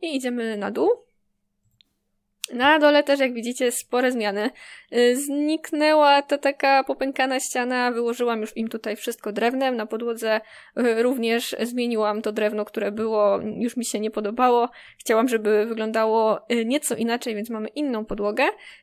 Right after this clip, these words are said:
I tutaj mamy taki kącik do wypoczywania. Sztalugę zabrałam już z dworu, mamy ją w, e, pomieszczeniu. Książki, stolik, tak żeby sobie, wiecie, posiedzieć, porozmawiać, też jakiś pleciony dywanik. To wszystko fajnie wygląda, bo wygląda, jakby to Wiktoria,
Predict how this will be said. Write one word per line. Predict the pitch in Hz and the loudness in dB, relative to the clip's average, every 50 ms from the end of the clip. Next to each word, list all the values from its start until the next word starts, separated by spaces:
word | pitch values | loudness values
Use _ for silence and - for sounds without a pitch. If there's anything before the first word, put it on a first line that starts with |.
| _ | _
I | - 330 | -6 -2
tutaj | - 427 427 427 392 | -2 0 2 2 2
mamy | 359 359 339 339 320 | 2 2 2 0 0
taki | 320 311 320 277 247 | 0 -2 -2 -2 -2
kącik | - 277 285 294 - - 262 - 254 | -2 0 0 0 -2 -6 -8 -4 -2
do | 247 240 233 226 226 220 | 0 2 4 4 4 4
wypoczywania. | 240 277 - 311 311 - 311 277 254 254 262 277 277 269 269 262 254 262 269 | 2 2 2 2 0 2 0 0 2 2 2 2 2 2 0 2 2 2 0
Sztalugę | - - 262 247 247 254 233 220 226 226 | -2 -2 -4 -2 -2 -2 0 0 0 0
zabrałam | 220 220 226 226 214 220 220 220 | 0 -2 -2 -2 -2 -2 -2 -2
już | 208 208 214 220 | -4 -4 -6 -8
z | 220 - | -10 -12
dworu, | - 233 220 226 233 226 | -8 -4 -2 0 0 0
mamy | 214 208 208 208 208 | -2 -4 -6 -6 -6
ją | 208 202 208 208 | -6 -6 -8 -10
w, | - - - - 208 | -10 -14 -12 -8 -6
e, | 202 - 196 | -4 -6 -6
pomieszczeniu. | - 277 311 320 320 320 - - 311 294 294 285 277 277 285 - - - - - - - - - _ _ _ _ - | -6 -6 -4 -4 -4 -4 -4 -2 -2 -2 0 0 0 0 -2 -4 -10 -20 -20 -20 -20 -20 -20 -20 _ _ _ _ -12
Książki, | - - 349 339 339 339 - - - - 330 320 320 311 302 294 294 - - - | -6 -2 2 2 2 2 0 -4 -8 -4 -4 -2 0 0 0 -2 -2 -4 -10 -12
stolik, | - - - 320 294 285 277 269 254 - | -10 -4 -2 2 4 4 4 2 0 -4
tak | - 220 - | -6 -6 -4
żeby | 233 214 233 | -4 -4 -4
sobie, | 233 - 220 214 208 | -4 -6 -6 -4 -4
wiecie, | 208 202 - 311 302 | -6 -6 -6 -6 -4
posiedzieć, | - 311 311 - 330 302 285 269 - | -4 -4 -2 -2 -2 -2 -2 -4 -6
porozmawiać, | - 226 220 220 220 240 233 240 240 233 226 | -4 -4 -4 -4 -2 -2 -4 -2 -2 -4 -4
też | - 226 220 | -4 -4 -4
jakiś | 220 220 - 226 - | -4 -6 -8 -10 -6
pleciony | - 220 233 254 226 240 226 | -6 -6 -4 -4 -4 -2 -2
dywanik. | 220 226 226 247 254 247 247 247 | -4 -4 -2 -2 -2 -2 -2 -4
To | - - | -6 -10
wszystko | - - - - 302 | -10 -8 -6 -4 -4
fajnie | - - 311 302 302 294 | -4 -2 -2 -2 -2 -2
wygląda, | 285 277 269 277 285 294 277 277 262 | -2 -2 0 0 0 2 2 0 0
bo | 254 | 0
wygląda, | 247 277 262 269 269 269 247 | -4 -6 -4 -4 -2 0 -2
jakby | 247 247 254 254 | -2 -2 -4 -6
to | - 254 | -6 -6
Wiktoria, | 240 240 - - 254 254 254 240 240 240 | -10 -10 -8 -6 -4 0 2 2 2 2